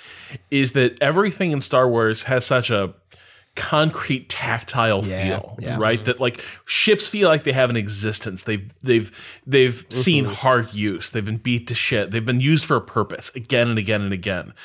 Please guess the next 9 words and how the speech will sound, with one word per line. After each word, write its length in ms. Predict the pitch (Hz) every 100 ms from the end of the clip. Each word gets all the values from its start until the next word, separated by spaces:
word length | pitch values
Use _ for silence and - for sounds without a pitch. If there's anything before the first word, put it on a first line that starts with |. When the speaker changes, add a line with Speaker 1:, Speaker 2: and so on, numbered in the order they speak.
| - -
Speaker 1:
If 160 | 131 143
you 140 | 147
see 160 | - 185
a 60 |
mining 380 | 127 113 127 123
ship 240 | - 139 107
in 80 |
Star 280 | 107 123 110
Wars 440 | 107 104 95 -